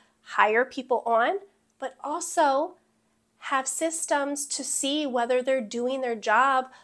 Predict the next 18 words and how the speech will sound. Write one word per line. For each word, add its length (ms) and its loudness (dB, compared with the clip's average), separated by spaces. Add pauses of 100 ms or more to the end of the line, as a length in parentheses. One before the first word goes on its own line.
(160)
the 80 2
way 300 2
that 200 -4
works 300 -2
for 140 -6
you 260 -6
as 180 -8
well. 340 -6 (280)
So 400 4 (560)
it 100 2
really 360 4
is 300 6
all 300 6
about 340 0
building 360 -2
a 80 -4
team 600 -4 (680)
and 460 -6